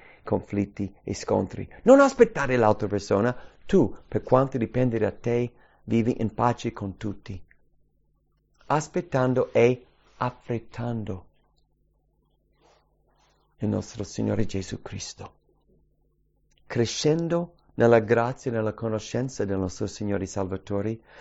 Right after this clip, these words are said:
stando fermi nella fede per non essere sfiati, o che possiamo vivere così, in attesa di quello che forse succederà oggi. Sarà il momento giusto. Grazie a Dio. Padre nostro,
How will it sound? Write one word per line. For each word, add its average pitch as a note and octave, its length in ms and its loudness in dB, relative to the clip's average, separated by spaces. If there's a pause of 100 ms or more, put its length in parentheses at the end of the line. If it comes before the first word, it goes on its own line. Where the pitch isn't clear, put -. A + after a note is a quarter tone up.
stando F3 320 10
fermi F#3+ 420 8
nella D#3+ 200 8
fede E3+ 520 4 (160)
per C#3 160 4
non C#3 160 4
essere C#3+ 320 0
sfiati, C3 720 -8 (1040)
o B2+ 140 -2
che C3 140 -8
possiamo A#2+ 440 -2
vivere A2+ 360 0
così, G#2 460 -6
in B2 140 0
attesa C3+ 540 -4 (160)
di A2+ 100 -4
quello B2 260 -2
che A#2+ 140 -8
forse A2 460 -8 (100)
succederà G#2 760 -10
oggi. G2 460 -12 (480)
Sarà G2+ 300 2
il A2 60 2
momento A2+ 400 -4
giusto. - 560 -14 (680)
Grazie - 380 -12
a - 40 -16
Dio. - 360 -20 (960)
Padre C3+ 400 6
nostro, B2 600 0